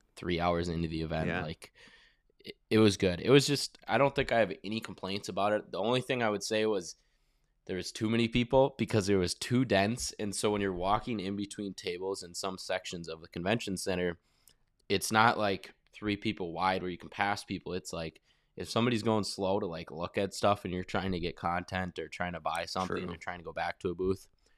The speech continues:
Speaker 1: you can't go past them 'cause it's so dense and there were so many people. And I've never had that at an event before,
Speaker 2: Yeah.
Speaker 1: which is just, like, I think it's a good look for SneakerCon because, um,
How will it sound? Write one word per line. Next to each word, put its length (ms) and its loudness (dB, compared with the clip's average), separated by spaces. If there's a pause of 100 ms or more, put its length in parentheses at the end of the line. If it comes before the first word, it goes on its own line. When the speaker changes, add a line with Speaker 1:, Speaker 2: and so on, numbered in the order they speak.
(200)
Speaker 1:
you 140 -6
can't 240 2
go 100 0
past 380 2
them 100 -4
'cause 180 -2
it's 180 -4
so 500 6
dense 400 2
and 100 -4
there 80 -2
were 100 -4
so 360 -2
many 180 0
people. 340 -6
And 80 0
I've 80 0
never 220 2
had 260 2
that 160 0
at 100 -4
an 220 -14
event 220 -8
before, 300 -8
Speaker 2:
Yeah. 140 -2
Speaker 1:
which 140 -6
is 140 -10
just, 220 -4
like, 140 0 (420)
I 80 6
think 240 6
it's 320 2 (360)
a 80 -2
good 300 4
look 260 2
for 120 2
SneakerCon 640 2
because, 400 2 (540)
um, 340 -2